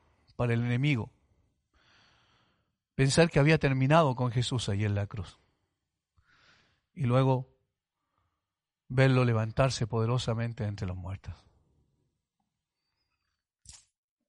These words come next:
Ha resucitado, dice. Y luego u-, una pequeña frase, como dijo. Ha resucitado,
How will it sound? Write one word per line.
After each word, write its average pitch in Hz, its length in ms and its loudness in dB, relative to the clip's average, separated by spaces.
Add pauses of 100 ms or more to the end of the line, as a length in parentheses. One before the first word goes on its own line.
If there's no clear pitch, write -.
(140)
Ha 139 200 8
resucitado, 131 800 2
dice. 104 380 -2 (880)
Y 131 80 0
luego 147 460 0 (1200)
u-, 127 160 -8 (140)
una 123 360 0
pequeña 127 480 0
frase, 127 480 -2 (540)
como 107 380 -2
dijo. 104 500 -6 (1400)
Ha 175 200 10
resucitado, 202 1040 6